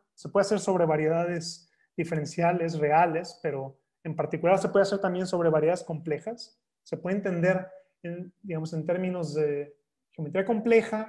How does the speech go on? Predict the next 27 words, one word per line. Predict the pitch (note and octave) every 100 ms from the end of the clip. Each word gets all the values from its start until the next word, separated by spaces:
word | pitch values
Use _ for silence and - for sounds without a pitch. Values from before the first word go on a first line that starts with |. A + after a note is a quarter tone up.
| G#3
geometría | - D#3+ D#3+ F3
algebraica. | E3+ F3+ E3 E3 E3 G#3 - _ _ _ _ _ _ _ _
Y | F3 F3+
en | F#3+ G#3
la | F#3+
geometría | F3+ G3+ A3 A#3+
compleja | C4+ B3+ C4+ C4+ B3+
hay | A#3+ A#3
una | A3+ A3
conjetura | A3+ G#3+ G3 G3+ G#3+
que | G#3
se | E3
conoce | E3 F3 F#3+
como | F#3 E3
la | E3+
conjetura | D#3+ E3 F3+ E3+
de | E3
Hodge, | E3+ F#3
que | -
es |
un | F3+
problema | E3 D#3 D#3 D#3+ C#3+ - _ _ _ _
extremadamente | E3+ - F3+ F3+ G3 A3 G#3+ A3
profundo | A3 F#3 - G#3+ G#3+ F#3+
y | F3+
muy | F3 F#3+
difícil, | F#3 F#3 F#3 - C3+ F3